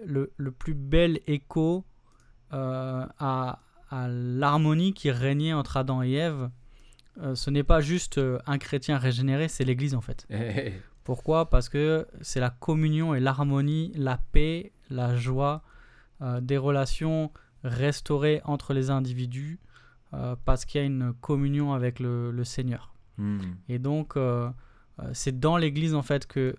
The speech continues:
Speaker 1: que, que l'on peut vaincre la solitude de la manière la plus efficace à mon avis. Alors, euh, il y aurait plein de choses à faire et on pourrait parler de, de plein de choses. Moi, je prends l'angle de l'Église ici.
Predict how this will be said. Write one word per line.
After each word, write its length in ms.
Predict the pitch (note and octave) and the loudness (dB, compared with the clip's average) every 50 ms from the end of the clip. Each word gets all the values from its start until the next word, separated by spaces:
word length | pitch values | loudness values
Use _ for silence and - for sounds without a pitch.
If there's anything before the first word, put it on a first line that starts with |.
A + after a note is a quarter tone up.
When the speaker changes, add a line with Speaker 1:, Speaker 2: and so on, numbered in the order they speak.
| - - - | -10 -20 -12
Speaker 1:
que, 560 | - - C3 B2+ B2+ B2 B2 B2 B2 B2 C3 - - - _ _ - _ _ - | -6 -4 -2 -2 0 -2 -2 -4 -4 -6 -8 -10 -14 -20 _ _ -20 _ _ -10
que 120 | - C3+ | -6 -4
l'on 200 | B2+ B2+ B2+ B2+ | -2 -2 -2 -4
peut 240 | B2 - - C3 C3 | 2 8 8 8 8
vaincre 640 | B2 B2 B2 B2+ D3+ D#3 E3 D#3+ - - - - - | 8 0 0 2 2 2 2 0 -2 -6 -10 -8 -6
la 140 | C3+ B2+ B2 | -4 -4 -4
solitude 640 | B2 - C#3 C3+ C3 B2+ - - E3 E3 D#3 E3+ E3+ - _ - - - - - - | -2 -2 -2 -2 -2 -4 -6 -6 -6 -4 -4 -4 -6 -6 _ -20 -20 -20 -20 -10 -4
de 80 | C3+ B2+ | -2 0
la 100 | B2+ B2+ | 0 0
manière 300 | C3 C#3 D3 D#3 D3 B2+ | 0 0 0 -2 -2 -2
la 120 | B2+ B2 | -2 -4
plus 400 | B2 - - C#3 C3+ C3 B2+ C3 | -4 -6 -8 -6 -6 -4 -4 -4
efficace 520 | C#3 C#3 - C#3 C3 - C#3 C3+ B2+ - - | -4 -4 -4 -6 -4 -2 -2 -2 -2 -2 -2
à 40 | |
mon 180 | B2+ B2 A#2+ A#2+ | 0 0 0 0
avis. 240 | A#2 A2+ A2+ A#2 - - _ _ - - - - - _ _ - - - | 0 -2 -4 -6 -10 -14 _ _ -20 -20 -20 -20 -20 _ _ -18 -10 -6
Alors, 400 | A#2+ A#2+ B2 B2 A#2+ A2+ A#2 A#2 | -4 -2 0 0 0 0 -2 -2
euh, 100 | A#2 A2+ A2+ A2+ A2+ A2+ A#2+ C3 - _ _ _ _ _ - | -2 -2 -2 -4 -4 -6 -8 -10 -14 _ _ _ _ _ -2
il 60 | C#3 | 2
y 40 | C#3 | 4
aurait 140 | C#3 C#3+ C#3+ | 4 6 8
plein 160 | - D3 D3+ | 8 8 8
de 60 | D3 | 6
choses 200 | - - C#3+ C3 | 4 4 4 4
à 100 | C3+ B2 | 2 0
faire 240 | B2 - D#3 D3+ C#3+ | -2 0 0 0 0
et 140 | C3 B2+ C3+ - | 0 -2 -2 -4
on 120 | C3 B2 B2 | -4 -4 -4
pourrait 240 | B2 B2+ B2+ B2+ | -2 -2 -2 -2
parler 200 | - - B2 B2 | -2 0 -2 -2
de, 180 | B2 B2 B2 B2 | -2 -2 -4 -4
de 120 | B2 B2 | -4 -6
plein 200 | A#2+ - C3 B2+ | -6 -2 -2 -2
de 60 | C3 - | -2 0
choses. 260 | - D#3 D#3 D3 C3+ | -2 -2 -2 -2 0
Moi, 160 | C3+ C3+ C3+ | 0 0 2
je 100 | B2+ C3 | 2 4
prends 240 | B2+ - - B2+ B2 | 4 4 4 4 4
l'angle 320 | B2 C3+ C#3 B2 B2+ B2 | 0 0 0 -2 -2 -2
de 100 | A#2+ A#2+ | -2 -2
l'Église 360 | A#2+ A#2+ A#2 B2 B2+ B2+ B2+ | -4 -4 -4 -6 -6 -6 -4
ici. 320 | B2+ B2 - - D#3 E3+ | -6 -4 -4 -4 -4 -4